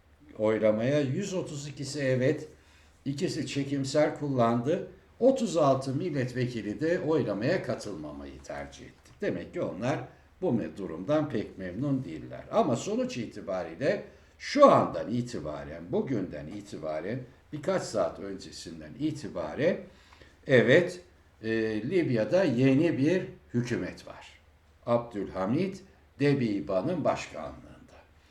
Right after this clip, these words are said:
Ve bu hükümet Türkiye'ye dost bir hükümet. Niye diyorum? Çünkü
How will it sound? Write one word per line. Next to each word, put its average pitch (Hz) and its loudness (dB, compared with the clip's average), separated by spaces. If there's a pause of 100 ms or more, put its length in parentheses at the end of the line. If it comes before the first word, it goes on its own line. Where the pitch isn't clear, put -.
(360)
Ve 120 2
bu 185 4
hükümet 135 2
Türkiye'ye 175 2
dost 160 6
bir - -14
hükümet. - -20 (1120)
Niye 151 6
diyorum? 104 0
Çünkü 165 0